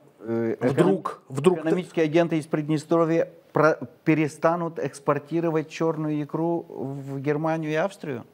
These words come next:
Speaker 2: Они экспортируют, правда?
Speaker 1: Правда.
Speaker 2: А ещё что они экспортируют?
Speaker 1: Много чего
Speaker 2: Ну, например?
Speaker 1: экспортируют. Коньяки.
Speaker 2: Так, ещё что?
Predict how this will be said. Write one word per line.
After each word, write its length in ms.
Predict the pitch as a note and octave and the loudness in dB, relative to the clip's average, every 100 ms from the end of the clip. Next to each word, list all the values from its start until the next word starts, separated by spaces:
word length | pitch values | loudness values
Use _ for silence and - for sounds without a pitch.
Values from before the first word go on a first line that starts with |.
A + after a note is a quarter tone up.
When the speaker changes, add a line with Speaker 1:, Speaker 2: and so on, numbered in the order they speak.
| _ _ _ _ _ - | _ _ _ _ _ -12
Speaker 2:
Они 180 | F2 E2+ | -8 -8
экспортируют, 540 | - - - D3+ F#2 | -4 -4 -2 -4 -4
правда? 320 | G#2+ A#2+ - - _ | -4 -4 -8 -12 _
Speaker 1:
Правда. 400 | - C3 A2 B2+ - - - | -2 -2 -2 -12 -14 -14 -2
Speaker 2:
А 120 | G#2+ | -2
ещё 180 | - B2+ | 0 -4
что 140 | - | -4
они 160 | C3 B2+ | -6 -6
экспортируют? 640 | - C#3+ - C#3+ C#3+ C#3+ - | -8 -8 -4 -4 -4 -10 -14
Speaker 1:
Много 400 | - E3 A#2 A#2+ | -6 0 0 -2
чего 280 | A#2 C3+ C#3 | -8 -6 -4
Speaker 2:
Ну, 120 | A#2+ | -4
например? 360 | B2+ D3 A2+ F2 | -4 -2 -4 -4
Speaker 1:
экспортируют. 180 | - _ _ _ _ | -10 _ _ _ _
Коньяки. 680 | - G#3+ D3 A2 - A#2+ D3+ D3+ | -6 -2 -2 -4 -6 -6 -6 -6
Speaker 2:
Так, 480 | F2+ E2+ F#2+ - - | -6 -6 -8 -12 -18
ещё 300 | - - F#2 | -12 -8 -8
что? 260 | - C#3 | -8 -12